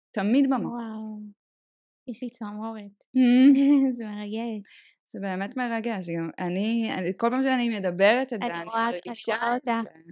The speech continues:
Speaker 2: אני רואה אותך.
Speaker 1: זה ממש זורם לי ב-, זה, זה זורם לי. אמ, כי בוא, אנ-, אנ-, אנחנו חיים את הפער הזה כל הזמן, כולנו, אה, ואנ-, אני מרגישה שיש לי ככה,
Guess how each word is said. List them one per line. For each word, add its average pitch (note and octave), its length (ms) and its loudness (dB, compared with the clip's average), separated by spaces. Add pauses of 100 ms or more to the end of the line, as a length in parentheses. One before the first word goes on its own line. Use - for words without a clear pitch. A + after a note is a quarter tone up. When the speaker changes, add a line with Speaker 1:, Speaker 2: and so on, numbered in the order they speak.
Speaker 2:
אני A3+ 120 -4
רואה G#3+ 280 -4
אותך. G#3+ 280 -10 (100)
Speaker 1:
זה F3+ 200 -8
ממש G3+ 500 2
זורם G#3+ 480 0
לי C4+ 120 2
ב-, F3 880 0
זה, E3+ 200 -4
זה F3+ 180 -4
זורם G3+ 360 0 (100)
לי. F3 200 -2 (560)
אמ, F3 920 0 (140)
כי G#3 520 0
בוא, A3 80 -2
אנ-, A#3 280 -2
אנ-, - 200 -8 (160)
אנחנו G3+ 260 -8
חיים C4+ 520 -4
את - 40 -12
הפער E4 420 -2
הזה G3 240 -6 (320)
כל A#3 260 -6
הזמן, C4+ 580 -2 (200)
כולנו, G3 640 -4 (240)
אה, E3 480 -6 (220)
ואנ-, E3 680 -8
אני E3+ 220 -4
מרגישה G#3 440 -4
שיש G3 380 -2
לי F#3+ 100 -4
ככה, F3 520 -6